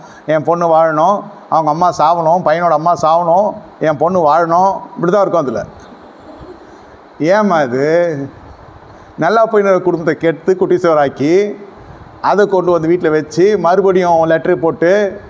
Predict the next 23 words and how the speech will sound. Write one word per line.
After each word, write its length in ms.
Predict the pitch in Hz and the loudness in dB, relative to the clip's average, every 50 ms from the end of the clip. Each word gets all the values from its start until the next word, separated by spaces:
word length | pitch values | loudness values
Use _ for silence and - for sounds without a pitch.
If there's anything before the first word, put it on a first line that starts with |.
| - - - | -20 -8 -2
மறுபடியும் 500 | 160 175 190 208 202 185 190 185 180 170 | 0 0 2 2 2 2 2 2 0 0
எழுதி, 800 | 165 165 175 185 180 175 170 175 196 214 214 208 214 214 214 - - - - - - - - - - - | 2 2 2 2 2 4 4 4 4 4 2 0 -4 -6 -10 -16 -18 -20 -20 -20 -20 -20 -20 -20 -4 -2
இது 180 | 175 185 202 | 0 2 4
ஒரு 120 | 220 214 208 | 4 4 2
பக்கம் 220 | 214 214 196 214 | 2 2 0 2
ஜெப 240 | 170 196 196 190 214 | 2 2 0 0 2
குறிப்பு 280 | 196 214 185 170 170 151 | 2 2 2 0 0 -2
போகும். 300 | 151 156 139 117 - - - - - - - - - - - | 0 0 0 -2 -4 -10 -16 -20 -20 -20 -20 -20 -20 -12 -4
அவங்க 200 | - 156 196 208 | -2 0 0 0
அப்பா 200 | 202 190 214 202 | 0 2 0 0
சொல்றார், 280 | 202 196 185 180 170 156 | 0 0 0 0 0 2
"நோட்டீஸ் 340 | 165 180 208 190 196 - 190 | 0 0 0 0 0 -2 0
ஒண்ணு 40 | |
அனுப்பலாம்," 440 | 170 170 160 165 160 165 175 143 123 - - | 0 0 -2 -2 0 0 0 0 -2 -2 -2
அடிச்சு 300 | 143 196 214 208 - 269 | -2 -2 -2 -2 -4 -4
புடிச்சு 200 | 226 247 214 240 | -2 -2 0 0
ஓடி 220 | 240 233 226 214 | 2 2 2 2
வந்துருவான்னு. 560 | 214 202 196 190 185 175 170 143 120 110 92 - - - - - - - | 2 2 2 2 2 2 2 0 0 -4 -8 -12 -16 -20 -20 -20 -6 -2
அவ்வளவுதான். 440 | 160 165 160 151 143 139 156 139 - - - - - - - - - - | 0 2 2 2 2 2 0 0 -2 -6 -12 -18 -20 -20 -20 -20 -16 -8
என்ன 180 | - 180 214 226 | -2 0 0 2
நோட்டீஸு? 520 | 208 190 165 160 151 104 131 127 107 92 - - - - - - - - - | 2 0 0 -2 -4 -4 -4 -6 -6 -8 -12 -16 -20 -20 -20 -20 -20 -12 -4
வழக்கறிஞர் 520 | - 165 208 254 233 262 254 233 220 247 - | 0 0 2 2 2 2 2 2 2 2 2
விடுப்பு. 500 | 226 233 226 - 226 233 214 180 131 | 2 0 0 2 2 2 2 2 0